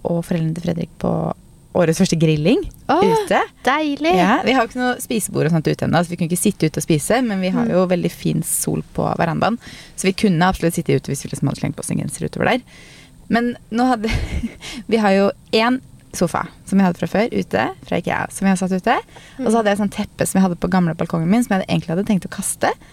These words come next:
Speaker 1: Men ikke sant, når vi da fikk litt gjester da, vi skulle grille, og jeg ville sitte litt ute der og ta et glass vin og sånn, så ble jeg sånn,
Speaker 2: Mm.
Speaker 1: «Jeg må ha et sted å sitte.» Og det så veldig trist ut med bare den tresetteren inntil veggen, ikke sant?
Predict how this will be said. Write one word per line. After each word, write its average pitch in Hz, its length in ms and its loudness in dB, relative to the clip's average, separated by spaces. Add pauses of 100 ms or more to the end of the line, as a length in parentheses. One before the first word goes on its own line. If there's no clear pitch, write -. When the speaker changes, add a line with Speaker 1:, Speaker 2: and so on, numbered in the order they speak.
(280)
Speaker 1:
Men 220 120 2
ikke 254 80 2
sant, 247 160 0
når 233 80 -6
vi 220 80 -4
da 208 100 2
fikk 208 220 -2
litt 190 140 0
gjester 220 280 0
da, 240 100 4
vi 180 80 -2
skulle 185 220 -4
grille, 180 220 2
og 156 80 4
jeg 165 100 2
ville 175 100 -2
sitte - 220 0
litt 151 140 -2
ute 156 180 2
der 147 160 4
og 147 60 0
ta 165 100 2
et 156 80 -2
glass 165 160 -2
vin 165 160 0
og 165 80 -2
sånn, 240 180 0
så 202 120 -10
ble 185 100 2
jeg 180 60 0
sånn, 175 180 2
Speaker 2:
Mm. 202 140 0 (260)
Speaker 1:
«Jeg 190 80 2
må 208 80 4
ha 190 120 2
et 180 100 -6
sted - 140 -2
å - 40 -10
sitte.» - 240 -6 (460)
Og 190 80 2
det 190 80 4
så 190 100 4
veldig 180 320 2
trist - 220 -2
ut 143 80 0
med 151 100 4
bare 147 300 4 (100)
den 143 140 4
tresetteren 147 420 0
inntil 147 240 0
veggen, 147 180 4
ikke 233 120 2
sant? 233 260 -2